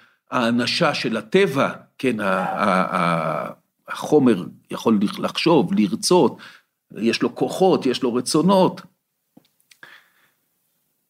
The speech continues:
והוא רצה ליצור מדע חדש. איך אתה יוצר מדע חדש? אתה יכול להתחיל צעד אחרי צעד, כמו שעשו קופרניקוס, גלילאו, קפלר, שהתגליות שלהם באמת זעזעו את תמונת העולם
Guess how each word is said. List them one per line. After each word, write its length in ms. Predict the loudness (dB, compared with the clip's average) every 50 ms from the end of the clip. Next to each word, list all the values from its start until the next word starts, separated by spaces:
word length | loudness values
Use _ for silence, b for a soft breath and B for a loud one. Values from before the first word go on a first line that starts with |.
| _ _ _ _ _ _ _ _ _ _
והוא 240 | 4 4 6 6 4
רצה 180 | 4 2 2
ליצור 280 | 0 2 0 0 0 2
מדע 180 | 2 2 2 0
חדש. 540 | 0 -2 -4 -4 -4 -4 -6 -8 -8 -12 _ _ _ _ _ _ _ _ _ _ _ _ _ _ _ _ _ _ _ _ _ -2
איך 120 | -2 -2
אתה 100 | 2 2
יוצר 280 | 2 2 2 2 0 2
מדע 200 | 2 2 2 0
חדש? 480 | 0 0 -2 -2 -2 -2 -4 -6 -12 -16 _ _ _ _ _ _ _ _ _ _ _ _ _ _ _ _ _ _ _ _ _ _ _
אתה 100 | -20 -20
יכול 260 | -18 -4 -2 0 2
להתחיל 480 | 2 0 -2 -2 -2 0 0 0 -2 -4 -8 -20 _ _ _
צעד 300 | -4 -2 0 0 0 -2
אחרי 220 | -2 -2 -2 -2
צעד, 440 | -2 0 0 2 2 2 0 -2 -8 -18 _ _ _ _ _ _ _ _ _ _
כמו 120 | -4 -2 0
שעשו 400 | 0 0 0 2 4 2 2 2 B B B B B B B _ _ _ _ _ _ _ _ _ _
קופרניקוס, 680 | -10 -8 -2 0 2 2 2 0 0 -4 -6 -8 -4
גלילאו, 500 | -4 -2 0 2 2 4 4 4 4 2
קפלר, 460 | 0 -2 -2 -2 0 0 0 0 -2 -6 -10
שהתגליות 880 | -10 -6 -6 -6 -6 -6 -8 -12 -4 -4 -2 0 2 2 2 2 2
שלהם 260 | 0 0 0 2 2 4
באמת 320 | 2 4 4 2 2 2
זעזעו 500 | 2 2 2 4 2 2 4 4 4 4
את 100 | 2 2
תמונת 400 | 0 -2 0 0 0 0 0 -2
העולם 460 | -2 0 0 0 2 2 0 0 -2